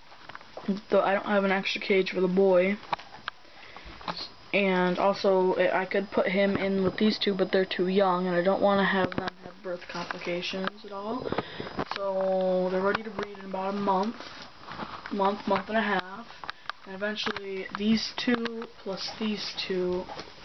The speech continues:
will all be together in this cage. Um, and then,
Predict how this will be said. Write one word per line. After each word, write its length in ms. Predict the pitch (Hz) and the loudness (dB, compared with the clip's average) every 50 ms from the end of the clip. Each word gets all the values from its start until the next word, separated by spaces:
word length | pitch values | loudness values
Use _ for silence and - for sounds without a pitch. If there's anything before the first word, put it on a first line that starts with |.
| - | -8
will 260 | - 208 190 185 185 180 | -6 -2 0 0 2 4
all 140 | - 196 196 | 4 4 4
be 120 | 196 220 214 | 2 0 -2
together 320 | 214 202 196 190 196 190 | 0 2 2 2 2 0
in 120 | 190 185 | 0 0
this 160 | 185 190 185 - | 0 -2 -2 -4
cage. 580 | - 196 185 180 185 196 202 - - - - - - - - - - - - - - - - - - - - - - - - - - | -4 -2 -2 0 0 0 -2 -4 -6 -6 -6 -8 -10 -10 -12 -12 -12 -12 -12 -12 -14 -12 -10 -10 -10 -10 -12 -14 -20 -20 -18 -8 -2
Um, 460 | 185 202 196 196 190 190 185 185 180 - - - - - - - - - - - - - - - - - - - - - - - - - - - - - - | 0 2 4 4 2 0 -2 -4 -6 -8 -8 -10 -8 -8 -8 -12 -10 -8 -10 -10 -10 -12 -20 -20 -20 -20 -20 -20 -20 -18 -18 -16 -14 -12 -12 -12 -8 -2 0
and 140 | 220 214 208 | 0 2 2
then, 440 | 202 196 196 190 185 175 175 175 175 | 4 4 4 4 4 2 0 -2 -4